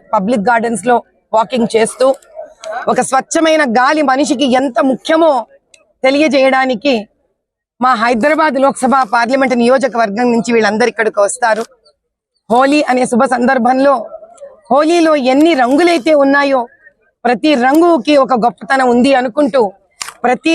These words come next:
రంగు ఈ భారతదేశంలో ఒక్కొక్క రాష్ట్రానికి సంబంధించింది అనుకుంటూ, ఇలా అన్ని రంగులు కలిసి మన జీవితంలో ఆనందాన్ని ఎలా నింపుతుందో అదే విధంగా ఈ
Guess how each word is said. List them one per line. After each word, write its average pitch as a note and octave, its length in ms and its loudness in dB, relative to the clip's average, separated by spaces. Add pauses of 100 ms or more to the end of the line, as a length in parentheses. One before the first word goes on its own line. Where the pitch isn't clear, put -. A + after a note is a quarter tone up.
రంగు E4 260 2 (120)
ఈ D4+ 40 4 (140)
భారతదేశంలో C#4 720 0 (100)
ఒక్కొక్క - 280 -2 (100)
రాష్ట్రానికి C#4+ 640 -2
సంబంధించింది C4 680 0
అనుకుంటూ, B3 420 0 (640)
ఇలా C4 140 2 (160)
అన్ని C4 280 2
రంగులు E4 300 2 (140)
కలిసి D4 300 0
మన C4+ 80 2 (120)
జీవితంలో C#4 420 0 (140)
ఆనందాన్ని C#4 540 0
ఎలా C4+ 120 0 (100)
నింపుతుందో C4+ 600 0 (720)
అదే A3 240 2 (120)
విధంగా D#4 380 2 (500)
ఈ B3+ 80 0